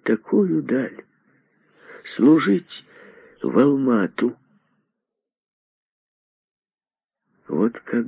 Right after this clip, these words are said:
говорил Такижан Дильде. Закончил свой рассказ Акылбай. И снова было непонятно, как он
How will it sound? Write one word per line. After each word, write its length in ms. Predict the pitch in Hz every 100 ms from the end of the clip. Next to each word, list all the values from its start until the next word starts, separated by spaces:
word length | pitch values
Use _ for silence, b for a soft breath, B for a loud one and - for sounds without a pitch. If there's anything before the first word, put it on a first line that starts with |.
| 226
говорил 580 | 95 85 76 73 82 - B B B B B B B B -
Такижан 600 | 78 - 71 73 76 71
Дильде. 600 | 76 73 64 69 69 - - _ _ _ _ _ _ _ _ _ _ _ _ _ _ _ _
Закончил 720 | 76 73 71 76 69 - 67 65
свой 260 | - 67
рассказ 420 | 67 64 - 69 - -
Акылбай. 720 | - - - 67 65 65 - - _ _ _ _ _ _ _ _ _ _ _ _ _ _ _ _ _ _ _ _ _ _ _ _ _ _
И 80 | -
снова 340 | - 87 107 90
было 220 | 71 69
непонятно, 680 | 65 69 71 69 64 - 67
как 300 | - 82 -
он 300 | 110 92